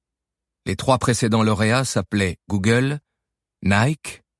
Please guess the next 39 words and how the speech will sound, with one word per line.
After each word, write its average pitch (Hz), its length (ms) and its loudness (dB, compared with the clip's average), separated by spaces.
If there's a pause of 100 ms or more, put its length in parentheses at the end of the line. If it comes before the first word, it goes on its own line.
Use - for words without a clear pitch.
(140)
et 107 140 -2
Apple, 73 480 -4 (500)
des 110 160 2
géants 117 260 2
de 101 80 0
la 101 120 0
création 104 420 0 (320)
employant 113 420 0
chacun 113 380 0
plus 101 140 -6
de 98 80 0
cinquante 95 420 -4
mille 90 160 0
personnes. - 600 -10 (1160)
Warby 127 320 2
Parker, 156 460 -2
cette - 260 -8
nouvelle 113 360 0
venue, 135 280 0
petite - 380 -8
start-up - 480 -4
de 87 180 -4
briques 104 300 -2
et 92 40 -4
de 101 80 0
brocs, 117 360 -4 (520)
n'en 120 140 2
compte 127 220 -2
que 120 120 -2
cinq 110 200 -2
cents. - 260 -6 (880)
En 101 80 -4
l'espace 107 320 0
de 101 100 -2
cinq - 300 -2
ans, 117 120 -2 (580)
les 101 120 -4
quatre - 260 0
amis 123 240 2